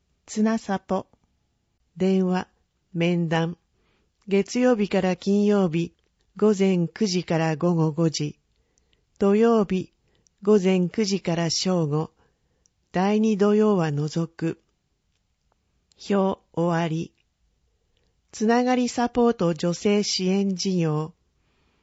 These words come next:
家事や育児、仕事など、生活上の困りごとがあったり、心が疲れてしまったりしていませんか？つなサポ相談室では、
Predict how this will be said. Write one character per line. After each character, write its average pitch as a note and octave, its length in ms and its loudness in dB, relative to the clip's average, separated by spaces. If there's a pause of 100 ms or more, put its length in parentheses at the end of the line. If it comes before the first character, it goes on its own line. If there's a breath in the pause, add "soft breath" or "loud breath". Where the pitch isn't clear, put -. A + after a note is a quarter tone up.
(680)
家 B3+ 180 0
事 G#3 180 -2
や E3+ 260 -2
育 F#3 300 -4
児、 D3 300 -6 (300)
仕 - 240 -6
事 F#3+ 280 -2
な G3 140 -2
ど、 E3 240 -4 (400 soft breath)
生 A#3 300 0
活 B3 320 -2
上 A3+ 240 2
の G#3+ 180 2
困 G#3 300 -2
り A3 120 0
ご A3+ 120 0
と A3+ 120 -2
が G#3+ 180 0
あ - 20 0
っ G#3+ 80 -2
た F3 240 -6
り、 E3+ 240 -6 (600)
心 F#3 380 -2
が E3+ 180 -2
疲 - 280 -6
れ F#3 100 -2
て F3+ 180 -4
し F3+ 200 -4
ま F#3+ 100 0
っ G3 80 -6
た G3+ 140 -4
り F3+ 260 -6
し - 160 -6
て F3 140 -4
い F3+ 100 -2
ま F#3 140 -2
せ F#3+ 160 -6
ん E3+ 80 -4
か？ G3 240 -8 (1500)
つ F3+ 160 -6
な G#3 160 -2
サ G3+ 180 -6
ポ G3+ 220 -2
相 G3+ 240 -2
談 A3 240 0
室 F3 320 -10
で E3 160 -2
は、 D#3+ 260 -6